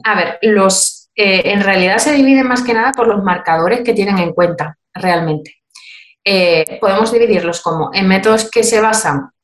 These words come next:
en un solo marcador, como puede ser el moco cervical o la temperatura basal, y está el método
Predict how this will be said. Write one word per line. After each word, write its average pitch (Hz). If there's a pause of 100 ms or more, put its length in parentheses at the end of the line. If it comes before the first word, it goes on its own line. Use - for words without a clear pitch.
en 180
un 214
solo 226
marcador, 208
como 180
puede 180
ser 185
el 185
moco 185
cervical 185
o 165
la 165
temperatura 160
basal, 180
y 185
está 151
el 156
método 160